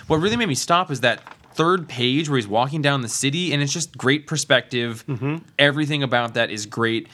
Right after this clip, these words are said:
Speaker 1: He is a totally accomplished, fantastic comic book artist that is not doing much and hasn't been doing much. He responded to my tweet. He, you know, he's mentioned it's been a, just a really crazy year for him. And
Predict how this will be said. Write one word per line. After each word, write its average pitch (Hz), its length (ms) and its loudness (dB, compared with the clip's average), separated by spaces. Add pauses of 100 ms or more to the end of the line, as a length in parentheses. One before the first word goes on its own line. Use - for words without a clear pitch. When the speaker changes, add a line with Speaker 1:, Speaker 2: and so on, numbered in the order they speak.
(140)
Speaker 1:
He 139 160 2
is 120 140 0
a 110 120 -4 (180)
totally 165 680 0
accomplished, 131 840 -2
fantastic 131 600 0
comic 123 220 2
book 117 100 -8
artist 113 380 0
that 110 300 -2
is 110 200 -4
not 110 400 0
doing 113 280 -2
much 98 360 -2
and 98 120 -10
hasn't 110 360 2
been 101 160 -6
doing 95 200 -4
much. 95 220 -4 (260)
He 127 60 -2
responded 127 360 2
to 143 60 -4
my 139 120 -2
tweet. 143 320 -2
He, 117 180 -8
you 131 100 -4
know, 113 80 -2
he's 113 280 -4
mentioned 117 340 -4
it's 101 140 -8
been 110 100 -4
a, 98 120 -2
just 110 520 -6
a 113 60 -4
really 110 200 -2
crazy 117 440 -2
year 107 260 -2
for 107 280 -4
him. 107 200 -4 (400)
And 104 680 -2